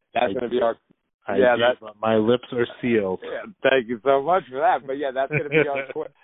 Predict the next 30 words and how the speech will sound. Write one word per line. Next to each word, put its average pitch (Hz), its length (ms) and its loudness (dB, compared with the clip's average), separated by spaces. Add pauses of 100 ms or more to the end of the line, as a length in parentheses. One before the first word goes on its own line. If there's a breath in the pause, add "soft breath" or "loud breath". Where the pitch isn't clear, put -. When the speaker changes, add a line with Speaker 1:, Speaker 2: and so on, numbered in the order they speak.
(180)
Speaker 1:
our 135 180 -4
question - 440 -6
of 202 80 -6
the 190 100 -6
week. 160 280 -6
It's - 80 -14
a 143 60 -8
really 165 240 -4
good 135 240 -10
one, 131 140 -8
and 120 100 -8
I'll 127 100 -2
give 151 200 -14
you 170 60 -8
guys 165 280 -6
one 165 220 -8 (120)
clue. 196 220 -2
If 117 140 -8
you 117 100 -12
remember 139 400 -8
back 190 380 -2
in 120 80 -12
my 113 140 -10
top 147 280 -4 (160)
ten 190 240 -4
list, 113 260 -12 (580)
one 123 140 -4
of 151 80 -4
the 156 100 -6
bands, 143 600 -4